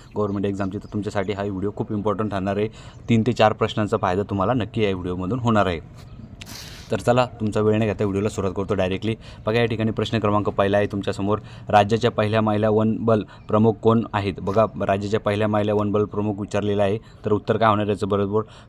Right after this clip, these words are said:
शोमिता. बघा, शोमिता बिस्वा ह्या राज्याच्या पहिल्या महिला वनबल प्रमुख बनलेल्या आहे. आयएमपी प्रश्न आहे पहिला असल्यामुळे लक्षात ठेवायचं आहे. आणि सोबतच तुम्ही काय करा माहिती आहे का, अ, नोटबुक घेऊन बसा,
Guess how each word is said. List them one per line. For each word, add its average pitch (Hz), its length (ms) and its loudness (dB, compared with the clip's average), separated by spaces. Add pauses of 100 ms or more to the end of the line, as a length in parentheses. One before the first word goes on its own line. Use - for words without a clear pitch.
शोमिता. 107 840 0
बघा, 98 300 0
शोमिता 104 420 0
बिस्वा 104 300 -2
ह्या 104 200 -2
राज्याच्या 98 380 -2
पहिल्या 104 260 -4
महिला 104 280 -2 (260)
वनबल 104 360 2
प्रमुख 104 340 0
बनलेल्या 101 420 0
आहे. 98 80 -2
आयएमपी 101 360 -4
प्रश्न 104 300 -2
आहे 110 60 -2
पहिला 98 300 0
असल्यामुळे 101 400 -2
लक्षात 101 240 -6
ठेवायचं 95 380 -2
आहे. 113 120 0 (280)
आणि 104 340 -2
सोबतच 104 400 -2
तुम्ही 110 160 -2
काय 104 120 0
करा 104 160 0
माहिती 104 180 -2
आहे 107 140 0
का, - 300 -12
अ, 95 160 -2
नोटबुक 104 500 -2
घेऊन 98 220 -4
बसा, 104 240 -2